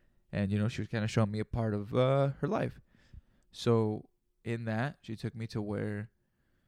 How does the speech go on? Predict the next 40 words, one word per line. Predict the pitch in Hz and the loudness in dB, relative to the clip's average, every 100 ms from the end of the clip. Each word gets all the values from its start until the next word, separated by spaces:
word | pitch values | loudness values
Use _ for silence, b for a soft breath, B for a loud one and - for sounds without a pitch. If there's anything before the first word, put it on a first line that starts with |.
| _ _ _ _ _ _ _ _ _ _ _ _ _ - | _ _ _ _ _ _ _ _ _ _ _ _ _ -2
everything's | 120 147 160 160 - | 0 2 2 0 0
free. | 135 175 127 - _ _ _ _ - | 0 0 -2 -10 _ _ _ _ -6
And | 120 110 | -4 -2
if | 117 | -2
you | 120 123 | -2 0
have | 131 120 | 0 0
not | 123 139 127 | 0 0 2
been | 131 143 | 2 2
to | 131 | -2
the | |
Castro | 120 110 113 104 | -2 -2 -2 -2
district, | 110 117 123 | -2 -4 -4
it's | 107 110 | -6 -6
the | 113 | -6
gay | 98 107 | -2 0
district | 101 110 110 - | 0 -2 -4 -8
in | 107 | -6
San | 110 | -6
Francisco. | 104 104 107 - 117 131 b b b b b b b - | -4 -2 -2 2 2 2 b b b b b b b -2
And, | 107 110 101 - - | 2 2 0 -8 -4
uh, | 80 92 - - - _ - | -2 0 -2 -8 -14 _ 0
I | 117 | 6
recommend | 127 139 139 143 | 6 6 0 0
going. | 139 160 113 | 0 0 -2
Keep | - 117 | -6 -4
an | 107 | 0
open | 120 - 113 | 0 -2 -4
mind | 120 135 131 | -2 -2 -2
and | 120 | 0
an | 117 | 0
open | 117 113 | 0 -2
heart, | 123 156 | -2 -2
and | 117 120 | -2 -6
it's | - | -2
cool. | 190 143 - _ _ | -2 -2 -4 _ _
Um, | 113 113 107 98 - _ _ | 0 2 0 -4 -14 _ _
people | - 123 139 | -2 2 2
are | 131 | 0
just | 131 | -2
people, | 143 139 98 | -4 -4 -8